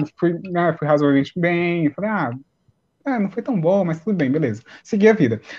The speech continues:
Aí, uma semana depois, o Fábio me mandou uma mensagem e falou assim, "Olha, tem uma pessoa aqui no, da Balada Túnel que tá precisando de comediantes L G B Ts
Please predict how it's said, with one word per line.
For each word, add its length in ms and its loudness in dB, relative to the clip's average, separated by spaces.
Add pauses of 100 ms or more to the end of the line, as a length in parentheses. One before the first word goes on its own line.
(120)
Aí, 160 6
uma 140 6
semana 220 4
depois, 260 4
o 20 -18
Fábio 160 4
me 80 4
mandou 160 4
uma 60 2
mensagem 200 0
e 40 -6
falou 120 4
assim, 140 -4
"Olha, 320 4
tem 200 -2
uma 140 2
pessoa 380 -2
aqui 400 -2
no, 420 -2
da 80 -2
Balada 300 2 (120)
Túnel 400 -2 (400)
que 120 -6
tá 640 4
precisando 240 0
de 80 -8
comediantes 400 0
L 100 -2
G 80 -2
B 100 -2
Ts 560 0